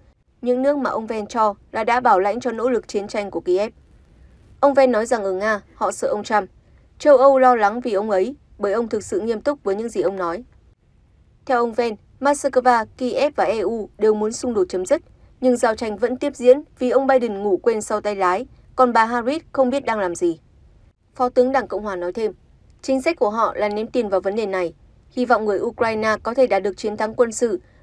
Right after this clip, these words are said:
mà ngay cả người Ukraine cũng nói rằng chúng tôi không thể đạt được. Sau đó trong chương trình,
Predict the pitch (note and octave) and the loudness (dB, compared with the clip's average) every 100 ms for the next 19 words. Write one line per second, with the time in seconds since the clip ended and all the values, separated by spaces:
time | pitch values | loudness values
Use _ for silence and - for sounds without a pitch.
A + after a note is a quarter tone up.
0 | - B3+ C4 D4 B3+ G#3 G#3 - A#3 A#3+ | -4 0 2 2 0 -2 -2 -2 -4 -4
1 | A3+ A3 G#3 A3 A3 G3+ G#3+ G#3 E3+ _ | -2 -4 -6 -6 -6 -6 -2 -2 -4 _
2 | - - B3 B3+ C4 B3 C4 A#3 E3+ E3+ | -18 -6 -4 2 0 2 -4 -4 -4 0
3 | F#3 - _ _ _ _ _ _ _ _ | 0 0 _ _ _ _ _ _ _ _
4 | - A#3+ G#3 G#3 A#3+ A3+ G#3+ G#3+ F3+ | -2 0 2 0 -2 -4 -6 -6 -6